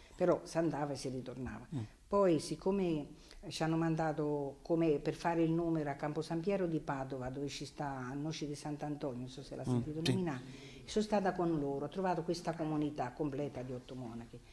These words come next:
Speaker 1: Eravamo quattro della federazione per, eh, raggiungere il numero di dodici. Siamo stati lì due anni, due anni e mezzo,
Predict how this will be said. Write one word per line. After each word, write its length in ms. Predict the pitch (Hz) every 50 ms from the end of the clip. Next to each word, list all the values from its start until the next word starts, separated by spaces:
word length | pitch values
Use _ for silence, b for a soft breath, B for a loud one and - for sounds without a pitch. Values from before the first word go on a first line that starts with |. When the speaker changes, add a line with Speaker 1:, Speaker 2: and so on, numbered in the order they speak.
| b - 185
Speaker 1:
Eravamo 400 | 165 165 165 170 175 165 165 160
quattro 340 | - 247 262 262 262 - 196
della 240 | 180 170 160 160 151
federazione 840 | - 165 156 156 170 175 180 180 180 - - 175 160 151 147 143 139
per, 260 | 143 - 180 175 170
eh, 480 | 170 165 160 160 156 156 151 147 147 147 - - - -
raggiungere 640 | 170 165 165 165 165 190 190 185 175 185 175 175 170
il 60 | 175
numero 380 | 175 175 170 170 165 160 160
di 200 | 151 147 147 139
dodici. 540 | 131 135 127 123 113 117 113 - - 113 107 - - b b b b b b b b b
Siamo 320 | b - - 185 185 190
stati 360 | 180 190 - 175 165 156 156 151
lì 240 | 151 147 143 143
due 240 | 139 147 147 147 147
anni, 520 | 147 143 143 143 143 143 143 139 139 135 131 131 135 - - - -
due 240 | - 143 156 156 156
anni 200 | 160 160 156 151
e 40 | 151
mezzo, 480 | 147 147 160 175 175 165 - - 135